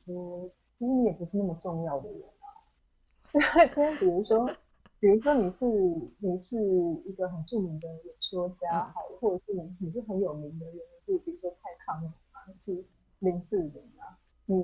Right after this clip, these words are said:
Speaker 1: 你上台讲话，如果你忘词干嘛的，人家可能会很在意，
Speaker 2: 哦。
Speaker 1: 然后就会有一堆人就攻击你啊，然后就是会有粉丝就会，会觉得失望干嘛。可是我没有啊，
Speaker 2: 嗯。
Speaker 1: 我就是一个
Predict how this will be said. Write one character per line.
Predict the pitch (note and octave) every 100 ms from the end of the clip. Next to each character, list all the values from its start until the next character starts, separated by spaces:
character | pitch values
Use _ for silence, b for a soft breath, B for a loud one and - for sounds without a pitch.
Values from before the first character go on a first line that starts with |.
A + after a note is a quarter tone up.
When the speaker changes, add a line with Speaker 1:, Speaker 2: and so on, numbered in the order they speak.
| F3
Speaker 1:
你 | F#3+
上 | C4
台 | A3+ F#3+
讲 | F3+ - F3
话， | G3+
如 | F3 F#3
果 | F3+
你 | E3
忘 | G3 E3+
词 | E3 -
干 | D4 E3+
嘛 | C#3 -
的， | C#3+
人 | D3+ F3+
家 | A3+
可 | A3
能 | E3+
会 | F#3+
很 | F#3 C#3+ -
在 | F3+ E3+ -
意， | F#3
Speaker 2:
哦。 | F3
Speaker 1:
然 | -
后 | F3+
就 | F#3+ G3
会 |
有 | E3+
一 | - -
堆 | E3+
人 | E3 D3
就 | D#3+
攻 | - E3+ F#3
击 | -
你 | C#3+ _ - A#3
啊， | -
然 | -
后 | D#3 E3+ E3 -
就 | F#3+
是 | - E3+ D#3+ _ _
会 | G#3+
有 | F3+ E3+ - _ -
粉 | D3+ D#3
丝 | - F3 E3+ E3+ F3 F#3+
就 | F#3
会， | F#3+ F#3 - _ _ _
会 | A#3 F#3+
觉 | D3+
得 | D#3+
失 | - E3+
望 | F3 E3+
干 | D#3+ E3 D3+
嘛。 | C#3+
可 | G#3+
是 | C#4
我 | F#3+
没 | D#3 D#3 F3+
有 | F3+ -
啊， | - F3
Speaker 2:
嗯。 | G3+
Speaker 1:
我 | G#3
就 | F#3 B3
是 | B3
一 | A3+
个 | G#3 F#3 F3